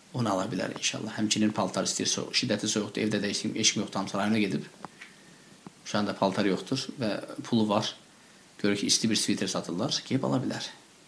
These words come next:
Vallahu Teala aləm. Həl yənəqidu bey'us səfih.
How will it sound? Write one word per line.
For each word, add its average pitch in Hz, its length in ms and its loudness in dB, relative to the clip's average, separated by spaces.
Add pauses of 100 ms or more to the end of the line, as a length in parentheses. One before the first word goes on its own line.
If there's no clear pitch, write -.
(600)
Vallahu 107 480 6
Teala 110 400 2
aləm. - 160 -6 (640)
Həl 165 240 12
yənəqidu 127 560 10 (180)
bey'us 127 460 8
səfih. 107 460 6